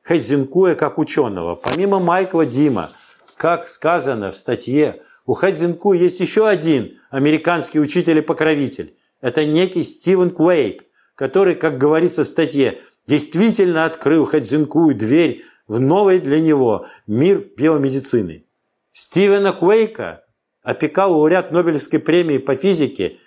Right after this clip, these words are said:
Стивен Чу, который был министром энергетики С Ш А при Бараке Обаме. В две тысячи шестнадцатом году господин Чу подписывал письмо с призывом Greenpeace, оон и правительством всего мира прекратить борьбу с генетически модифицированными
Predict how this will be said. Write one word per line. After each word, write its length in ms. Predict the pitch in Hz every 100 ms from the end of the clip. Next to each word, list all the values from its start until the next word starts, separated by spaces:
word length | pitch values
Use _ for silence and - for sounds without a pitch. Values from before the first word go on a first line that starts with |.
| _
Стивен 480 | - - 180 208 196
Чу, 480 | - - 143 104 - _ _ -
который 400 | 139 170 190 175
был 260 | 135 180
министром 480 | 156 160 180 180 156
энергетики 500 | 156 156 170 160 -
С 160 | 147 135
Ш 180 | 175
А 40 | 190
при 140 | 165
Бараке 440 | 139 139 147 147 135
Обаме. 560 | 110 101 101 90 87 _ _ _ _ _ _
В 40 |
две 80 | 127
тысячи 220 | 143 214
шестнадцатом 600 | - - 196 214 214 185 160
году 320 | 151 107 87
господин 420 | - - 156 180
Чу 180 | 180 202
подписывал 560 | 196 156 - - 170
письмо 540 | 151 165 - 151 170 - - -
с 80 |
призывом 500 | - 165 143 190 185
Greenpeace, 580 | 151 170 160 - 175 -
оон 400 | 156 156 175 135 - -
и 80 | 139
правительством 500 | 151 165 180 - 143
всего 240 | 165 175
мира 240 | 170 180
прекратить 580 | 160 151 151 151 165 160
борьбу 320 | 127 147 147
с 80 | 170
генетически 580 | 139 151 147 180 - 165
модифицированными 760 | 151 139 135 - 180 160 147